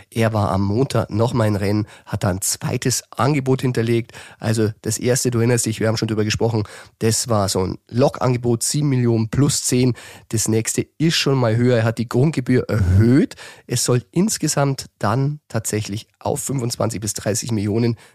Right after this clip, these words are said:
mit vielen, vielen, vielen, vielen Klauseln ansteigen können. Rennes hatte bis zuletzt noch nicht zugesagt, aber Bayern ist sehr optimistisch,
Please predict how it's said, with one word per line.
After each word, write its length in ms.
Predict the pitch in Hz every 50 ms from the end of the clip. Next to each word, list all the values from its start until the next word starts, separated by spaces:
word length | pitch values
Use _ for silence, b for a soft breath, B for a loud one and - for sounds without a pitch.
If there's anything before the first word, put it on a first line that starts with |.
| B B
mit 240 | - 135 135 - - -
vielen, 320 | - - - 196 175 143
vielen, 200 | 135 151 139 123
vielen, 240 | 117 - 127 110 107
vielen 320 | - - 156 175 196 190 165
Klauseln 480 | - 127 110 127 135 - 143 127 117
ansteigen 440 | - - 123 - - - 127 131 131
können. 240 | 123 127 127 135 B B B B B B _
Rennes 280 | - 101 110 110 127 117
hatte 180 | 110 107 113
bis 180 | 104 104 104 -
zuletzt 300 | - 110 110 107 - -
noch 140 | - 98 104
nicht 560 | 104 104 107 120 147 147 - - - - -
zugesagt, 680 | - - 156 151 139 120 - 117 117 110 - - -
aber 200 | - 110 101 104
Bayern 260 | - - 110 110 110
ist 200 | 101 98 - -
sehr 240 | - 117 113 104 -
optimistisch, 560 | - - - - 107 120 117 113 - 107 101